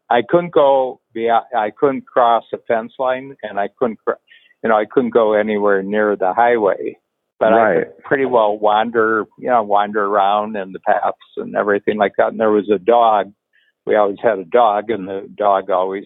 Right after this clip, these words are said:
Speaker 1: came with me. And my mother
Speaker 2: Mm-hmm.
Speaker 1: said, "I don't wanna know what you're doing when you go out of here. Uh, so don't come back and tell me what you're doing, 'cause I don't wanna think about it." <laughs>
Speaker 2: Wow. Okay. That's
Speaker 1: Yeah.
Speaker 2: how she chose
Speaker 1: How's
Speaker 2: to
Speaker 1: that?
Speaker 2: not scare,
Speaker 1: How's,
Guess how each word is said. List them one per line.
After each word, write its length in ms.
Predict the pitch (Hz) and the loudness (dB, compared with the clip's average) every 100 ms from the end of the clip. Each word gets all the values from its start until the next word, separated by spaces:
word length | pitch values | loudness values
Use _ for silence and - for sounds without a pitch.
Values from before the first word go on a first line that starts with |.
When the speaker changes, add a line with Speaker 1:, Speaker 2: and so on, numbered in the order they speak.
| _ | _
Speaker 1:
came 220 | 98 95 | -8 -8
with 180 | 98 95 - | -8 -10 -10
me. 180 | 98 90 | -14 -12
And 320 | - 98 90 _ _ _ _ | -12 -14 -16 _ _ _ _
my 140 | 131 135 | 0 2
mother 360 | 156 185 147 | 2 2 0
Speaker 2:
Mm-hmm. 160 | - 127 107 110 | 0 0 -2 -4
Speaker 1:
said, 40 | 110 | 0
"I 180 | 120 117 | 0 2
don't 240 | 139 151 | 2 2
wanna 300 | 147 139 123 | 0 0 -4
know 240 | 113 113 | -4 -4
what 280 | 110 113 110 - 110 | -2 -2 -4 -6 -16
you're 80 | 92 | -4
doing 420 | 113 117 139 180 - _ | -2 0 -2 -10 -16 _
when 160 | 113 110 | -12 -10
you 80 | 104 | -2
go 240 | 117 113 | 0 2
out 160 | 123 131 | 2 0
of 60 | 139 | -2
here. 240 | 147 165 _ - - _ _ - | -2 -4 _ -20 -20 _ _ 0
Uh, 380 | 107 101 101 101 - | 2 4 2 -2 -4
so 120 | 113 | -2
don't 280 | 107 123 123 | 2 2 0
come 160 | 131 113 | -4 0
back 200 | 113 110 117 | 2 0 -2
and 140 | 98 | -2
tell 160 | 113 104 | 0 0
me 180 | 104 | -4
what 200 | 98 101 - | -4 -6 -6
you're 80 | 95 | -4
doing, 300 | 110 104 90 | 0 0 -2
'cause 180 | - 95 101 | -4 0 0
I 100 | 95 | 0
don't 160 | 104 | 2
wanna 260 | 98 98 95 | 0 0 -2
think 240 | 110 101 - | -2 -2 -4
about 300 | - - - | -4 -4 -6
it." 1000 | - - - - - - - _ 131 - | -6 -6 -4 -6 -4 -4 -6 _ -8 -4
<laughs> 0 | |
Speaker 2:
Wow. 800 | - 117 185 220 214 165 98 - 120 | 0 2 4 4 4 4 2 0 0
Okay. 300 | - 101 165 - _ _ - | 0 0 -2 -4 _ _ 0
That's 220 | 170 175 | 0 2
Speaker 1:
Yeah. 60 | 170 | 0
Speaker 2:
how 80 | - | 0
she 120 | 208 214 | -8 -2
chose 60 | |
Speaker 1:
How's 260 | 165 190 180 | 0 2 2
Speaker 2:
to 60 | 196 | 2
Speaker 1:
that? 60 | |
Speaker 2:
not 200 | 127 - - | 0 -2 -8
scare, 240 | - 113 | -2 0
Speaker 1:
How's, 180 | 202 | 0